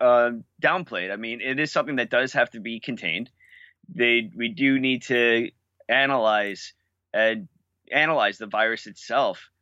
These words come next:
and it has to be contained. If we don't contain it, then it's going to spread, especially 'cause there's no vaccine, there's no cures, there's no medication, or we don't know of any medication or prevent-, or medicinal preventatives that could be taken right now.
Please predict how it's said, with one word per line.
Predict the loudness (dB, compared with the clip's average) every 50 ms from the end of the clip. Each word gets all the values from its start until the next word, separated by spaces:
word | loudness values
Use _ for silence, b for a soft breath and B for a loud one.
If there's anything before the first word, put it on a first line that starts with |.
| _ _ _ -6
and | -4 -2 -2 0
it | 0
has | -2 -4 -4
to | -6
be | -8 -8
contained. | -8 -8 -10 -6 -6 -6 -4 -4
If | -6 -6
we | -4 -2
don't | -2 -2 -4 -4
contain | -10 -10 -6 -2 -2 0 0
it, | -2 0 0
then | 0 0
it's | 0 -2 -8
going | -6 -4 -2 0 0 -2
to | -2 -6 -8
spread, | -8 -4 0 2 2 2 2 -2 -8 _ _ _ b b b b b b -6 -6
especially | -4 0 0 0 0 2 0 0
'cause | 0 0 0
there's | 0 -2 0
no | 0 0 2
vaccine, | 4 4 4 2 2 -2 -8 -6 -6 -6 -6
there's | -8 -8 -6
no | -4 -4 -4
cures, | -4 -6 -4 0 0 0 0 0 -2
there's | -4 -6 -4 -2
no | 0 2 4 4 4 2 0 -2 _ _ _ _ -4
medication, | -2 0 0 0 0 0 0 0 0 2 0 0 0 0 -4 -8 _ _ _ _ 0
or | 2 2 4
we | 4 4 4
don't | 4 2 0 0 2
know | 2 4 2 2 0 -6 -6 -2
of | -2 -2 -2 -4
any | -10 -8 -8 -8
medication | -10 -8 -8 -8 -8 -8 -8 -8 -8 -6 -6 -6
or | -8
prevent-, | -6 -6 -4 -2 -2 -2 -2 -6 -16 -16 -16 -18 -18 _ -6
or | -2 0 0 2 2 2 0 -2 b b b b b b b b b
medicinal | 0 2 2 2 0 -2 -4 -4
preventatives | -4 -6 -2 0 2 0 2 0 -2 -2 -2 -4 -6 _ _ _ _ -6 -2 -2 0 -2 -2 -2 0
that | 0 2 2
could | 0 -4 -4
be | -4 -6
taken | -4 -4 -4 -4 -4 -4 -4
right | -4 -4 -2
now. | -2 0 0 0 0 -2 -6